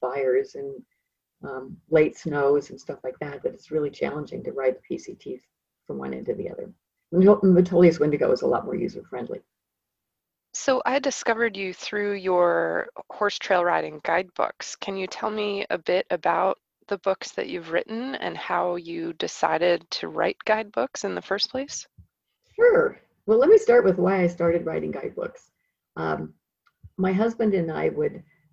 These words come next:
Speaker 1: um, come over to our vacation house at Black Butte, um, which is on the, the dry side of the mountains. And I'd call my riding friends and say, "Okay, where are we gonna ride this weekend?"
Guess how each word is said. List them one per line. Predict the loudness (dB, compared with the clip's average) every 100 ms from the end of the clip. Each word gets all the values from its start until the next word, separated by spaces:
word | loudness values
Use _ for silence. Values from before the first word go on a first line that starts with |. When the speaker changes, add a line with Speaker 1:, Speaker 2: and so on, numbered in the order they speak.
| -14
Speaker 1:
um, | -10 -10 -12 -16 _ -14
come | -6 -2
over | 0 2 0
to | 0 -2
our | -2 -2
vacation | -4 -2 -6 -6 -12
house | -10 -12 -12 -18
at | -10
Black | -8 -8 -8
Butte, | -6 -6 -6 _ _ _ _ _ _ _ -14
um, | -12 -12
which | -12 -10
is | -10 -12 _ _ -14
on | -12
the, | -12 -16 -18 _ -6
the | -2
dry | 2 0
side | 0 -4 -8
of |
the | -10 -10
mountains. | -12 -12 -14 -14
And | -12 -10
I'd | -10
call | -2 2
my | 4 4
riding | 4 2 0
friends | -4 -6 -6 -10 -14
and | -8
say, | -6 0
"Okay, | 0 4 4
where | 6
are |
we | 4
gonna | 2 0
ride | 2 2
this | 0 0
weekend?" | -4 -4 -10